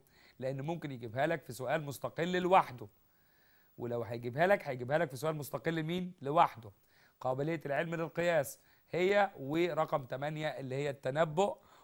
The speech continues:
والمخاطرة بتكذيب النتائج. بص معايا، قابلية العلم للقياس، يتميز العلم بأنه قابل للقياس الكمي،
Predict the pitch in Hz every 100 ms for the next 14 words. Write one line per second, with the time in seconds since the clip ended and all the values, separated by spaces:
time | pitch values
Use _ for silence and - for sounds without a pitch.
0 | - 160 185 147 - 151 143 131 127 120
1 | 113 120 135 131 - _ _ _ - 165
2 | 143 - 98 - _ - _ - 175 170
3 | 170 143 113 - _ _ _ - 131 135
4 | 165 185 165 151 180 170 160 - 165 151
5 | 113 - - _ _ _ _ _ _ _
6 | _ _ - 131 143 160 180 143 147 165
7 | 160 143 139 156 165 151 160 175 160 151
8 | - 160 170 170 - 175 135 117